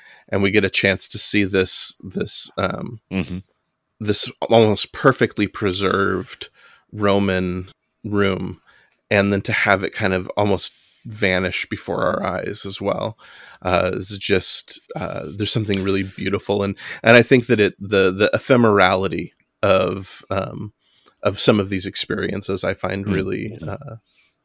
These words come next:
Speaker 1: really lovely as well. Uh, so again, I think that there are some things that I just was completely drawn in by.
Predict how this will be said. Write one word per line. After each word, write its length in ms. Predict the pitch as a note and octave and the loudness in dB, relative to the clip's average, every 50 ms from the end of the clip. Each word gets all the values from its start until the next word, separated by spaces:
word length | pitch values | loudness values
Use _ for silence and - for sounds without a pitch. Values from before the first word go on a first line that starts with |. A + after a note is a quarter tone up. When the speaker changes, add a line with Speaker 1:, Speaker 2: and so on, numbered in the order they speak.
| _ _ - | _ _ -4
Speaker 1:
really 260 | G#2 A2 G#2 G2 F#2+ | -2 0 0 0 -2
lovely 480 | F#2 F2+ F2+ F2+ F#2+ - - - G#2+ - - - | -2 -2 -4 -4 -4 -4 -6 -6 -8 -10 -10 -8
as 160 | - F#2+ G2 | -8 -6 -4
well. 260 | F#2 G2 - - G2 G2+ G#2+ - - - | -2 -2 0 -2 -4 -8 -14 -14 -6 -6
Uh, 280 | F#2+ - - - - - _ - - - - - | -4 -4 -4 -6 -8 -10 _ -20 -20 -20 -10 2
so 140 | - C3+ C3 | 4 6 6
again, 220 | C#3 D3+ G#2 G2 | 8 6 4 4
I 80 | - G#2 | 2 2
think 180 | - - A#2+ - | 2 2 2 6
that 200 | - A2+ - - | 6 4 4 6
there 140 | G#2+ G#2+ G2+ | 4 4 4
are 60 | F#2+ | 4
some 220 | - - A#2+ A2+ A2 | 2 2 0 0 0
things 260 | - G#2 G2 F#2 - | 0 -2 -2 -2 -2
that 160 | G#2 F2+ - | -2 0 0
I 140 | - F#2 F#2+ | 2 0 0
just 580 | F2+ - F2+ E2+ - - - - - - - - | 0 -2 -4 -4 -4 -10 -12 -14 -18 -16 -8 -8
was 120 | G#2+ F#2 - | -6 -8 -8
completely 760 | _ - G#2 F#2+ - - A#2 A#2 A#2+ A#2 A2 - G2 G2 F2+ | _ -10 -10 -10 -8 -8 -4 0 0 0 0 0 -2 -4 -4
drawn 400 | G2+ G#2 G2+ - - - - - | -4 -4 -6 -6 -4 -6 -8 -8
in 200 | - - - - | -10 -10 -12 -10
by. 300 | - D#2 - - - | -8 -8 -8 -8 -10